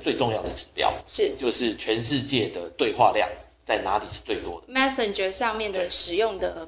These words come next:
Speaker 2: 频次，
Speaker 1: 对。
Speaker 2: 对不对？
Speaker 1: 对，对，对，就是 Messenger 在哪个国家的对话量是最多的。
Speaker 2: 嗯。
Speaker 1: 哦，那这个就是很有，很有指标性的一个总体指标。那其实我们更进一步去分析，就是F B它其实有做内部的分析，就是说这些对话当中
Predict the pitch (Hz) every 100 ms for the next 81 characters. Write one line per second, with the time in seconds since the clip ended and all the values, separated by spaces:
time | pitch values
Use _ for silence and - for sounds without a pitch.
0 | - 185 180 - - 240 - 160 - 120
1 | 135 - 135 139 123 101 143 135 143 156
2 | 151 - 95 135 120 110 - 117 104 113
3 | 131 135 135 104 131 107 107 101 - -
4 | 104 87 73 58 - - 233 101 262 190
5 | 180 190 135 131 120 98 92 139 123 -
6 | - 110 110 107 90 95 92 87 - -
7 | - - - - - _ _ _ _ _
8 | - 202 175 - 117 226 226 127 196 143
9 | 165 131 139 135 117 113 110 - 107 104
10 | 147 - 156 143 135 123 127 113 95 87
11 | - - - 104 104 92 90 - 87 -
12 | 85 139 139 139 135 202 175 175 208 120
13 | - 139 90 - - _ - 139 139 139
14 | 127 131